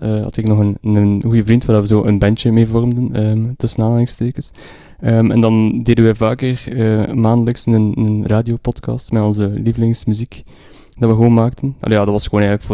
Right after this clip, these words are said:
voor on-, grotendeels voor onszelf, voor op de fiets eigenlijk, zo. Ehm, en dan,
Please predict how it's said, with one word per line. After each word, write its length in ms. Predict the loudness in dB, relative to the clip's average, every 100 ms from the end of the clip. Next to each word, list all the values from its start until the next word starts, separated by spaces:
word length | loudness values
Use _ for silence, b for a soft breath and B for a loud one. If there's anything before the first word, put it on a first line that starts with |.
| -6
voor 60 |
on-, 160 | -8 -8
grotendeels 400 | -6 -2 -4 -4
voor 120 | -6
onszelf, 400 | -8 -6 -6 -6
voor 120 | -6
op 100 | -6
de 120 | -8
fiets 240 | -8 -10 -8
eigenlijk, 280 | -8 -8 -10
zo. 100 | -12 B B B B
Ehm, 540 | -2 0 0 0 -2
en 200 | -2 -2
dan, 440 | -2 -2 -4 -6